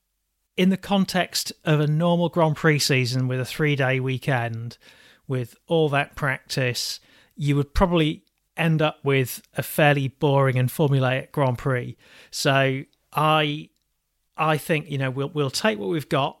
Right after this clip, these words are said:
which was a, a, a, an, an intriguing, interesting, a much more eventful than we expected race, uh, despite, you know, the world champion said it's gonna be boring and terrible race. We didn't get that. It was interesting, but I, I say, you know, we'll, we'll,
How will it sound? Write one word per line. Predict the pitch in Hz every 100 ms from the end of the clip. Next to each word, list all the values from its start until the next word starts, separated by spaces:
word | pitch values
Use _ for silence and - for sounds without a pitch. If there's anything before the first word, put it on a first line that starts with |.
| -
which | 156 - -
was | 135 123 -
a, | 143
a, | 135 135 - 147 131 _
a, | 139 123 _ _ _
an, | - 139
an | 120
intriguing, | 131 127 - 190 180 175 165 156 156 156 _
interesting, | - 165 - 156 143 - 151 143 143 165 _ _ -
a | 156
much | 156 160 175 170 -
more | 151
eventful | 143 151 - 151
than | 139
we | 139
expected | 139 - - 143 151 131
race, | 131 127 127 - - - 151
uh, | 143 131 147
despite, | - 139 - 151
you | 147
know, | 135 127
the | 143
world | 170 160
champion | - 147 143 143
said | 131 147 131
it's | 147
gonna | 147
be | 131
boring | 120 147 131 127 127
and | 127 120 120 -
terrible | - 131 120 117
race. | 117 120 117 - - - - -
We | 147
didn't | 175 165
get | 143 139
that. | 131 127 -
It |
was | 139 131
interesting, | 151 147 131 - 127 - - - _
but | 147 135 -
I, | 143 -
I | 151
say, | 143 156 135
you | 135
know, | 127 123
we'll, | 135 131
we'll, | 160 147 131